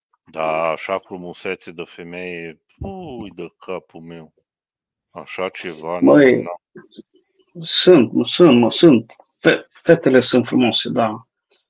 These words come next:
Speaker 2: Am zis, am stat mai mulți ani în Suedia, am văzut acolo niște piese de te înțepa la inimă. Am văzut iarăși poloneze frumoase, că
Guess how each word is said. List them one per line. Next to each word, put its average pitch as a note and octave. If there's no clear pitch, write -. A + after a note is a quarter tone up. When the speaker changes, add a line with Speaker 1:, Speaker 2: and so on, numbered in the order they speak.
Speaker 2:
Am C3+
zis, C3
am B2+
stat C3+
mai B2
mulți C3
ani A#2
în A2+
Suedia, A#2+
am B2
văzut B2+
acolo A#2+
niște A#2
piese A#2+
de A#2+
te B2
înțepa B2+
la A#2+
inimă. A2+
Am B2+
văzut B2+
iarăși B2+
poloneze B2+
frumoase, A2+
că A#2+